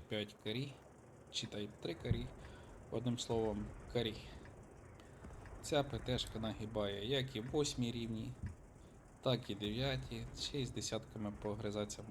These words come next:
може. В неї є все абсолютно для комфортної гри в рандомі. Це імбова гармата, чудова стабілізація, чудове зведення, приємлива точність,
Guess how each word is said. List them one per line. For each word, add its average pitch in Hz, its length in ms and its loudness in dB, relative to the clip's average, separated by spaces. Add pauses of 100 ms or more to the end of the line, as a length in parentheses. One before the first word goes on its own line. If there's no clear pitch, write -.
(140)
може. - 160 -4 (800)
В 127 40 0
неї 123 320 8
є 113 340 4
все 113 400 4
абсолютно 117 680 0
для 104 200 2
комфортної 101 880 -2
гри 101 160 0
в 101 80 -2
рандомі. 117 600 4 (880)
Це 110 560 6
імбова 107 540 6
гармата, 113 680 4 (1700)
чудова 110 400 6
стабілізація, 113 760 4
чудове 101 440 0
зведення, 120 540 2 (960)
приємлива 104 640 4
точність, - 720 0